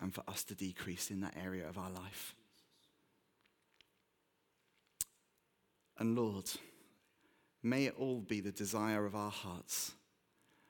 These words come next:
that one day, and it might just be once or twice in our lifetime, we have the privilege of either doing the dunking or standing here with the towel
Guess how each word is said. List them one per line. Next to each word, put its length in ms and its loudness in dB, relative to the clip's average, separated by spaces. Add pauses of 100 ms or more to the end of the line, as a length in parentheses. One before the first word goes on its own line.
(160)
that 140 0
one 300 6
day, 240 4
and 80 6
it 80 4
might 220 4
just 200 0
be 140 4
once 400 2
or 100 -2
twice 420 -2
in 100 0
our 140 0
lifetime, 560 -4 (680)
we 180 4
have 220 -2
the 80 -2
privilege 680 -4 (560)
of 120 2
either 220 6
doing 380 6
the 80 6
dunking 560 2 (720)
or 100 -2
standing 440 4
here 200 4
with 120 0
the 60 0
towel 420 -2